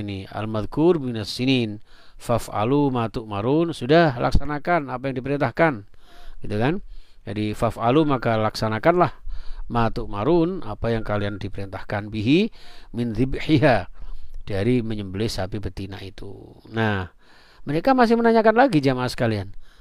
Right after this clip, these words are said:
Qalu, mereka mengatakan, "Ud'u lana rabbak." Berdoalah, mintalah kepada Tuhanmu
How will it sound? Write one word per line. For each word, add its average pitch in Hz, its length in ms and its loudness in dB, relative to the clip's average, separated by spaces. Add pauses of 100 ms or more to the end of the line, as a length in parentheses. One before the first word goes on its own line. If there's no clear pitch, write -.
(100)
Qalu, 143 680 8
mereka 110 320 -2
mengatakan, 104 640 -2
"Ud'u 151 380 4
lana 135 340 4
rabbak." 120 560 0 (1120)
Berdoalah, 120 680 6
mintalah 123 400 4
kepada 117 320 0
Tuhanmu 123 720 0